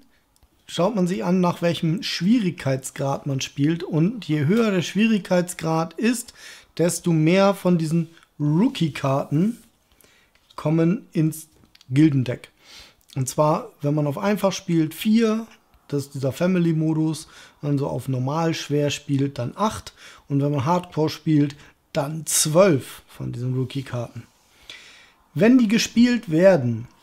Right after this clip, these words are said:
das sieht man hier auch, dann kommt nur ein Rookie in einen dieser Räume. Wenn es mehrere dieser angezeigten Räume im Spiel gibt, dann kann der Spieler sich aussuchen,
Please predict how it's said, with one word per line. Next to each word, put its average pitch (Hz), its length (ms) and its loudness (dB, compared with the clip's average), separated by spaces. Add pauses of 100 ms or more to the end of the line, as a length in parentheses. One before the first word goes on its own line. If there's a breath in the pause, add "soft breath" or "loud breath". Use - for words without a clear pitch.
(180)
das 143 180 -6
sieht 214 180 -2
man 160 180 2
hier 131 240 0
auch, 156 300 -4
dann 151 220 -4
kommt 196 420 -4 (220)
nur 156 420 0
ein 208 300 4
Rookie 196 580 2 (480 loud breath)
in 180 160 2
einen 196 320 2
dieser 175 260 4
Räume. 147 640 4 (220)
Wenn 185 260 0
es 214 200 -2
mehrere 208 920 2
dieser 156 400 -2
angezeigten 180 680 -2
Räume 190 440 2
im 147 180 -2
Spiel 147 440 -4
gibt, 147 520 -2 (520 soft breath)
dann 196 600 2
kann 175 260 0
der 151 120 0
Spieler 202 420 -4
sich 147 240 -8
aussuchen, 190 840 0